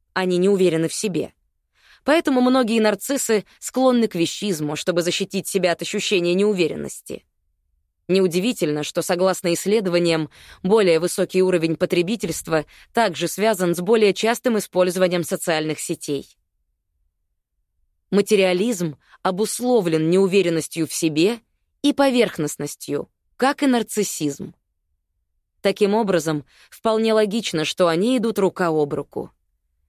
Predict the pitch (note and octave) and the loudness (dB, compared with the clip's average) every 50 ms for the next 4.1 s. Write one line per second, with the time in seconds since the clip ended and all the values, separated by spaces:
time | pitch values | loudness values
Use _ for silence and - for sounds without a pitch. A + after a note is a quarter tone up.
0 | _ _ _ _ _ _ _ _ _ - - - A3+ - - - A#3 G#3+ A#3 - | _ _ _ _ _ _ _ _ _ -6 -2 -2 0 0 0 0 0 0 0 -2
1 | - - C#4 - - A3+ G3 - - G3 F#3 - G3 - F#3+ G3+ F3 G3+ A#3 - | -2 -4 -4 -2 -2 -4 -4 -2 0 0 0 0 0 0 0 0 0 0 -2 -2
2 | G#3+ F3+ E3+ - - - F3+ F3 - - G3+ G3+ F#3+ F#3+ F#3 - F#3+ F#3+ F#3+ G3+ | -2 -4 -4 -4 -2 -2 -2 -2 -2 -2 0 2 2 2 2 2 2 2 2 2
3 | G3 - - A#3 G3 - F3+ - - - F3 F3 F3+ G3+ A#3 C4 A#3+ E3+ D#3+ C#3+ | 0 -4 -6 -8 -6 -6 -6 -6 -2 -2 0 0 0 0 2 2 2 2 0 0
4 | C#3+ | -2